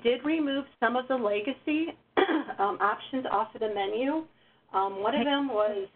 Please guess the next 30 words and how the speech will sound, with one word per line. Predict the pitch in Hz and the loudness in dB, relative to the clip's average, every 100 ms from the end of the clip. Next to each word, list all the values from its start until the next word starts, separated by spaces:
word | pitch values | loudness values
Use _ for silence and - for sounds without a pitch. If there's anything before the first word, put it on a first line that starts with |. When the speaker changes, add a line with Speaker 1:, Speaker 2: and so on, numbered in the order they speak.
| _ _ - | _ _ -4
Speaker 1:
in | 220 247 262 | -2 0 0
Speaker 2:
Michelle? | 226 196 226 214 214 - | 0 0 2 2 0 -8
Speaker 1:
trans-, | 196 - _ _ _ | -14 -14 _ _ _
yes. | 285 285 - _ _ _ _ _ _ _ | 0 0 -4 _ _ _ _ _ _ _
Speaker 2:
Sorry, | 220 208 208 | 2 2 0
I | 214 208 | -2 0
have | 220 226 | 0 0
a | |
question | 214 220 202 220 | 2 0 2 2
about | 190 190 | 2 0
the | 180 | -2
prefix. | - 202 196 220 - - _ _ _ - - | 0 0 2 0 -2 -18 _ _ _ -14 -2
Speaker 1:
Mm-hmm. | 233 247 320 - _ _ _ | 0 0 -2 -6 _ _ _
Speaker 2:
I | 233 | 0
didn't | 226 196 | 2 2
realize | 190 185 180 | 2 0 2
that | 190 185 | 2 2
was | 180 180 | -2 0
there. | 202 185 175 - - _ _ _ _ _ | 2 2 -2 -4 -10 _ _ _ _ _
If | 202 202 | -2 0
they | 247 247 262 226 190 - 214 | 0 0 0 -2 -4 -2 0
add, | 226 247 226 190 - | 2 0 -2 -4 -4
if | 196 190 | -4 0
they | 247 | -2
create | - 208 214 226 | 2 0 2 0
new | 226 240 226 | 0 0 0
requisitions | 220 214 240 220 226 - 220 220 220 214 - - | -2 0 0 0 0 0 2 2 0 -2 -6 0
and | 185 185 | 0 2
let | 190 196 196 | 2 2 2
it, | 190 185 | 0 -2